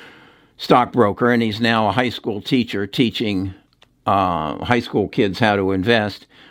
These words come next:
I saw him deliver a video that turned my stomach. The title, or the s-, the,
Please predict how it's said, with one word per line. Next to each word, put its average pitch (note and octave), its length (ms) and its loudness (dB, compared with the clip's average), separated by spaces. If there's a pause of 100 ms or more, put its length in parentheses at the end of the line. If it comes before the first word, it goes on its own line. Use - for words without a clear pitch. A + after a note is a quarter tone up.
(120)
I D#3+ 180 2
saw C#3+ 340 2
him B2 340 0
deliver G2+ 640 -2 (560)
a A2+ 80 2
video F#2+ 640 2 (240)
that - 180 -4
turned A2+ 300 2
my F#2+ 200 0
stomach. D#2+ 560 -6 (480)
The - 80 2
title, F3+ 540 4 (200)
or C3+ 140 4
the A2 100 -2
s-, - 340 -8
the, A#2+ 340 2